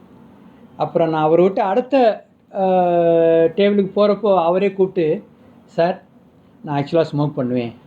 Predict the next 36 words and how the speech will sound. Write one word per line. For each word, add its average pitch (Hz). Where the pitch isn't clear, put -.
அப்படிங்கிறார். 120
"அப்படியா 226
சார்? 220
ஏன் 240
சார் 214
அட்மிட் 180
ஆகிறப்போ 214
இல்லைன்னு 208
சொல்லியிருக்கீங்களே?" 175
அப்படின்னு 151
கேட்டதுக்கு, 143
"அட்மிட் 226
பண்றப்போ, 175
அந்த 160
நோட்ஸ் 185
எழுதுறப்போ 139
அம்மா 151
அப்பா 190
கூட 151
இருந்தாங்க. 120
அம்மா 196
அப்பாவுக்கும் 190
இந்த 139
விஷயம் 139
தெரியாது. 127
தயவு 156
செஞ்சு 185
அவங்ககிட்ட 139
சொல்லாதீங்க. 117
ஆனா 135
நான் 131
ஸ்மோக் 123
பண்ணுவேன்" 117
அப்படின்னு 123
அவர் 156
ஒத்துக்கிட்டார். 127